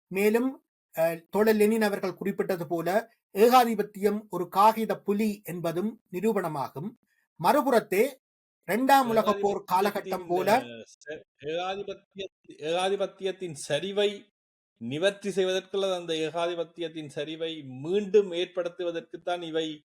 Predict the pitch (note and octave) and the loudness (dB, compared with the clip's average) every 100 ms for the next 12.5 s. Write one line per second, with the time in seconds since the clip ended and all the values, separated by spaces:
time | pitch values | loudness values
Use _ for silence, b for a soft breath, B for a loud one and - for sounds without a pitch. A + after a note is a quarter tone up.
0 | _ _ _ - C3+ C#3 C3+ C3+ C3+ C3+ | _ _ _ -20 -20 -8 -6 -6 -10 -8
1 | C3+ B2+ D#3 E3+ D#3 D#3 D3+ D3 - C#3+ | -8 -8 -2 0 2 0 -2 -6 -10 -4
2 | D3 - D#3 D3+ C#3+ D3 C#3 B2+ C#3 D#3+ | -2 0 -2 -2 -4 -6 -4 -4 -4 -6
3 | F3 D3+ D#3+ E3+ E3+ F#3+ F#3+ - - D3 | -6 -6 -8 -10 -4 -4 -4 -8 -10 -8
4 | D#3+ D#3+ D#3 D3+ D#3+ D#3 C#3+ C#3+ C#3+ D3+ | -4 -2 -2 -4 -8 -10 -10 -10 -8 -10
5 | D3+ D#3 D3+ D3+ D3+ C#3+ - D3+ - D#3 | -8 -8 -8 -8 -12 -14 -16 -16 -16 -10
6 | C#3+ C#3+ - _ _ _ _ _ _ C3+ | -10 -10 -14 _ _ _ _ _ _ -12
7 | D#3 G3 F#3+ F#3 _ C#3 E3 F#3+ G3+ F#3 | -4 0 0 -2 _ -12 -8 0 2 2
8 | F3+ E3+ D#3+ D3+ D3 C3+ B2+ C3+ C#3 - | 0 -2 -2 -2 -2 -4 -6 -8 -10 -6
9 | F3+ E3+ D#3 C3+ C3+ C3+ A#2+ A#2+ A#2 G#2 | -4 -2 -4 -6 -6 -6 -6 -6 -10 -10
10 | B2 D3+ D3+ E3+ E3+ D#3+ D3 D#3 C#3+ D3+ | -6 -4 0 -2 -2 -6 -8 -10 -10 -14
11 | D3+ C3+ C3 C3+ C3 D#3 E3 E3 D#3 C#3 | -14 -14 -8 -6 -6 -6 -2 0 -2 -6
12 | D3+ D3 - D#3 D#3 | -10 -10 -10 -10 -10